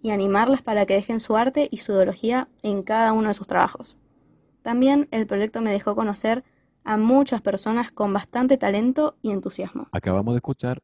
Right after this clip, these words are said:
Speaker 2: los testimonios de algunos de los chicos que han participado del proyecto Luz, Cámara e Inclusión a lo largo de estos diez años. Si alguno de nuestros auditores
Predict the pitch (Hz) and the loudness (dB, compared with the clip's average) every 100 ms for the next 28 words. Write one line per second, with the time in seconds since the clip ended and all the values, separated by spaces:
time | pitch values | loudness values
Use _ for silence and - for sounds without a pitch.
0 | - 95 95 98 95 107 123 98 113 - | -8 -6 -6 -6 -2 -2 -2 -4 -6 -12
1 | - 98 90 107 120 110 - - 120 - | -6 -2 -2 -2 -2 -4 -4 -4 -4 -2
2 | 104 107 107 - - 85 104 120 117 - | -6 -4 -8 -8 -10 -4 -2 0 -2 -2
3 | 90 80 - 98 90 101 - 101 95 92 | -2 -2 -4 -2 0 -2 -2 -6 -2 -2
4 | 95 113 110 98 - 90 85 85 95 101 | -4 -8 -6 -10 -8 -6 -2 -2 -2 -4
5 | - 82 95 - 104 69 - - _ _ | -4 -6 -6 -4 -6 -8 -14 -20 _ _
6 | _ _ - - 87 85 113 110 92 - | _ _ -20 -8 -4 0 0 2 0 -2
7 | 92 85 78 78 95 78 - | -4 -6 -6 -2 0 0 -6